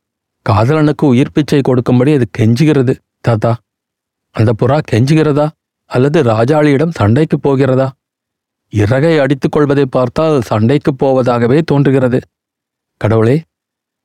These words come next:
அந்த பெண் புறாவுக்கு என்ன தைரியம் பாருங்கள்! ராஜாளியுடன் சண்டைக்கு போகிறது. காதலனுடைய உயிரை காப்பாற்றுவதற்காக அந்த பயங்கர ராட்சதனுடன்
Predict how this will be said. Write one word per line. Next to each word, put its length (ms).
அந்த 200
பெண் 320
புறாவுக்கு 500
என்ன 240
தைரியம் 440
பாருங்கள்! 420
ராஜாளியுடன் 880
சண்டைக்கு 360
போகிறது. 440
காதலனுடைய 720
உயிரை 420
காப்பாற்றுவதற்காக 1040
அந்த 240
பயங்கர 560
ராட்சதனுடன் 920